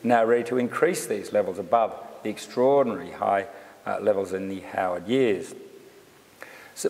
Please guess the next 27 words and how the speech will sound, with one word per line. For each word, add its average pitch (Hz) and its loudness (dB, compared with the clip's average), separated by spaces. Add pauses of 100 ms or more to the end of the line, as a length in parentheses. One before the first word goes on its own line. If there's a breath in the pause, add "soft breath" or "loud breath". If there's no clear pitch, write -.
but 151 4
instead 156 2
of 190 0
thinking 123 0
about 117 2
the 110 -6
causes 147 2
of 101 -4
the - -4
high 117 2
levels 107 0
of, 101 -6
uh, 98 -4 (100)
demand 123 0
for 98 -4
housing, 92 -2 (540 loud breath)
all 175 6
of 139 -2
the 120 -6
focus 110 0
is 113 -4
on 101 0 (240)
the 107 -2 (300)
inadequate 101 0
supply 147 0 (500 loud breath)
of 104 0
housing. 90 -4